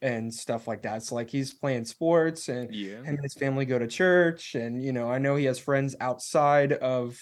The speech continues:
Speaker 1: what his typical school system would be. So, yeah, I, I, I got your back when you say that,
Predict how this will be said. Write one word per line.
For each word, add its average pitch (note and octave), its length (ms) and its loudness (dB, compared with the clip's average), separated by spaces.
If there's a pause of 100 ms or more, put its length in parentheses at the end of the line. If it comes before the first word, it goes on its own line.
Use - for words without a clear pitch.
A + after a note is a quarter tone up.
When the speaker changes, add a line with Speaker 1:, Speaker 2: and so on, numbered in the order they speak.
Speaker 1:
what C3 260 -2
his B2 220 -4
typical C3 360 -6
school D3 240 -4
system C#3+ 400 -4
would C#3 140 -2
be. C#3 260 0 (380)
So, B2+ 520 -2 (300)
yeah, C3 300 -4 (120)
I, D3 320 4
I, D#3 300 4
I - 20 2
got F3+ 240 4
your F3+ 100 -2
back D#3+ 260 2
when C#3+ 120 -2
you C3+ 60 -2
say C#3 240 -2
that, B2 340 -2